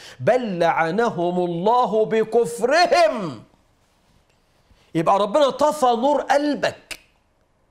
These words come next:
طمس على بصيرتك،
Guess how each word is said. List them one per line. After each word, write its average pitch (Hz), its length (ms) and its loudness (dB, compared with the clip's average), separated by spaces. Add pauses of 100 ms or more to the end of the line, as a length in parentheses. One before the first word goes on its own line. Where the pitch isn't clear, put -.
(1700)
طمس 330 600 0
على 254 440 2
بصيرتك، 240 1040 -2